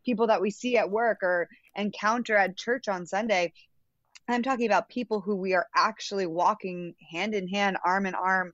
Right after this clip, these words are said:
through life with, that know the depths of our heart, the struggles, the things that are difficult for us, and that we, that we even keep accountable to and are going on this journey of life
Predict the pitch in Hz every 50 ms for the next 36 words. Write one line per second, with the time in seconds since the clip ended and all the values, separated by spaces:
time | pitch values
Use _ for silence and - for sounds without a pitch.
0 | _ - - _ _ _ - - 220 220 214 190 185 180 175 190 196 - - 180
1 | 170 160 _ - - 170 190 185 196 208 226 240 240 220 180 190 180 190 196 208
2 | 208 - - 190 190 156 156 165 - - 202 208 202 _ - 185 - - - -
3 | - 190 185 214 214 240 233 226 226 - - 190 180 - 196 208 208 190 196 175
4 | 170 170 160 190 202 202 - 208 - 214 202 - _ - 202 196 196 190 190 196
5 | - - - - - - - - - - - 202 190 185 180 180 175 175 180 -
6 | - - 190 196 185 190 190 196 185 180 175 147 123 - - 185 180 - 202 226
7 | 208 208 180 - - 233 202 - 175 - - - 277 330 320 220 180 175 165 -
8 | - 180 170 170 170 170 165 _ - - - - - - 185 190 180 185 185 170
9 | 190 202 214 220 208 196 180 180 175 160 - - 175 170 170 165 165 160 - -
10 | - - -